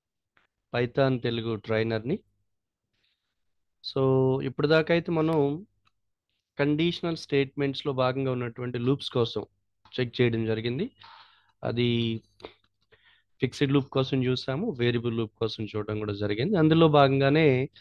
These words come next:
మనం for and while <coughs> రెండు ప్రిమిటివ్, ఆ, ఆ, మెథడ్స్ యూజ్ చేసి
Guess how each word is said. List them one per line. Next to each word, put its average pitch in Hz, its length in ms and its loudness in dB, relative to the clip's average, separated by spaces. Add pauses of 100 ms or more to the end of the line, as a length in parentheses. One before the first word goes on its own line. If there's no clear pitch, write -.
(880)
మనం 127 200 0 (200)
for 143 240 6 (360)
and 131 240 0 (120)
while 117 320 0 (380)
<coughs> - 380 6
రెండు 151 200 6
ప్రిమిటివ్, 139 640 2
ఆ, 117 100 -2 (920)
ఆ, - 240 -2
మెథడ్స్ 127 500 -2
యూజ్ 113 220 -2
చేసి - 360 -4